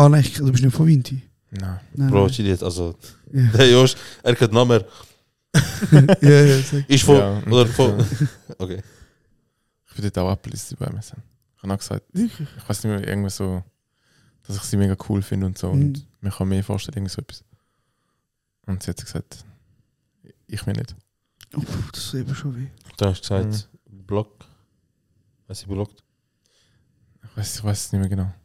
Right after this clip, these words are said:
Speaker 3: Okay. Ja, ich wahrscheinlich auch, aber ich kann mich nicht so erinnern.
Speaker 2: Ja, aber das ist mir einfach geblieben. Das, das, das war, glaub ich, mein erster Heartbreak gewesen. Deswegen. Und das war bei Amazon gewesen.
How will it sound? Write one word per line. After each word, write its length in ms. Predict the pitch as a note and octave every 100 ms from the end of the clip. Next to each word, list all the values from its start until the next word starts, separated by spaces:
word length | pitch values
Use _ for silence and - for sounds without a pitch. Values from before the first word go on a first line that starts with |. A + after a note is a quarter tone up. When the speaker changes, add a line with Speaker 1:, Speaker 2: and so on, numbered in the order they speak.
| _
Speaker 3:
Okay. 260 | F2+ - G2+ _ _ _ _ _ _ _ _ _ _ -
Ja, 100 | G#2+
ich 60 |
wahrscheinlich 260 | A2+ G#2 F#2+
auch, 160 | G#2 G2+
aber 80 | F#2
ich 120 | -
kann 120 | F2+
mich 120 | F2+ - - _ _ _ _ _ G#2
nicht 260 | F#2+ F2+ -
so 100 | -
erinnern. 300 | F2+ F2 F#2 - _ _ _ _ _ _ _
Speaker 2:
Ja, 80 | G#2
aber 60 | A2
das 140 | C3+
ist 40 |
mir 60 | C#3+
einfach 160 | A2+ -
geblieben. 200 | A#2+ G#2
Das, 140 | G#2+
das, 220 | A#2 G#2+
das 180 | - A2
war, 120 | G#2+
glaub 140 | G2+ G2+
ich, 40 |
mein 80 | G2+
erster 320 | G#2+ G#2+ G#2
Heartbreak 360 | G2+ G2+ G#2+ G#2
gewesen. 280 | - G2+ G#2 _ _ _ -
Deswegen. 340 | F2+ - -
Und 100 | -
das 80 | G2
war 60 | G2
bei 120 | F#2
Amazon 280 | F#2 G2+ G#2
gewesen. 140 | -